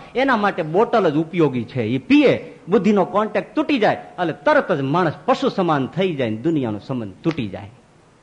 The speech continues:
પણ એ દુઃખ ભૂલવાનો રસ્તો નથી, કારણ કે તમે ત્યાં ટકી શકવાના નથી, તરત બહાર નીકળવું જ પડશે. કેટલી વાર રહેશો? એટલે દુઃખને ભૂલવા માટેનો રસ્તો શરાબ નથી,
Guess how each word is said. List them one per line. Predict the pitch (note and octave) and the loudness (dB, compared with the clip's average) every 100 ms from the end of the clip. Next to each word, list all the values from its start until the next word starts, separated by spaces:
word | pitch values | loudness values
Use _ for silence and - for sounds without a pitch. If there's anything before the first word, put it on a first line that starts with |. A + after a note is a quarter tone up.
| _ _ _ _ _ _ | _ _ _ _ _ _
પણ | C#3 | 0
એ | C3 A#2 | 2 2
દુઃખ | A#2+ G3 - | 2 2 2
ભૂલવાનો | B2+ B2 B2 C#3 C#3+ C#3 | 2 2 4 4 2 2
રસ્તો | A2 G#2+ - - A#2+ | 0 -4 -8 -2 0
નથી, | A2 A#2 C3+ G#2 - - | 0 -2 -4 -6 -10 -8
કારણ | - G#3+ C#4 | 0 2 2
કે | C#4+ | 0
તમે | C#4 C4 C#4 | 0 0 0
ત્યાં | C#4 D4+ | 0 -2
ટકી | - C4 D#4+ | 0 0 0
શકવાના | - D4 D#4 C4 G3 | 0 0 2 2 4
નથી, | D#3 D3+ D3 | 2 -2 -2
તરત | G#3 A3 | -2 -2
બહાર | G3+ B3 | -2 0
નીકળવું | A#3 C4+ D#4+ D4+ | 0 0 0 -2
જ | F#3+ | -2
પડશે. | E3 B2+ - - _ _ _ _ - | -4 -4 -10 -20 _ _ _ _ -10
કેટલી | E4 F4 | -8 -2
વાર | E3+ A#2+ | 0 0
રહેશો? | A#2 A2 - A2 - - _ _ _ _ _ _ _ _ | 0 -2 -6 -12 -12 -20 _ _ _ _ _ _ _ _
એટલે | B2+ B2 B2 | -8 -6 -2
દુઃખને | C4 A3+ F#3+ | 0 2 0
ભૂલવા | B2+ C3 B2+ D3 | 0 -2 -2 0
માટેનો | G#3 C#3 A2 C#3+ F3 | 0 -4 -4 -6 -6
રસ્તો | A2+ A2 - D3+ | -6 -8 -8 -10
શરાબ | - A2+ G#2 G#2+ D3+ | -6 -4 -2 -2 -2
નથી, | A3 - - | -2 -4 -10